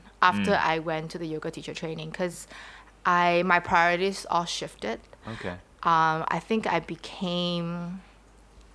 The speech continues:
Speaker 1: I was a lot more willing to unlearn, and I
Speaker 2: Mm.
Speaker 1: was a lot more willing to embrace,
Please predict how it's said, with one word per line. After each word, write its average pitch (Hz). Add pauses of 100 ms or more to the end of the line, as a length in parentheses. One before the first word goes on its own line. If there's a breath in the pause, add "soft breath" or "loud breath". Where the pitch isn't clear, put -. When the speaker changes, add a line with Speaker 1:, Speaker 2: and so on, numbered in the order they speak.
(200)
Speaker 1:
I 208
was 202
a 185
lot 190
more 175
willing 156 (760 soft breath)
to -
unlearn, 147 (340)
and 170
I 160
Speaker 2:
Mm. 160
Speaker 1:
was 160
a 165
lot 180
more 170
willing 160
to -
embrace, 165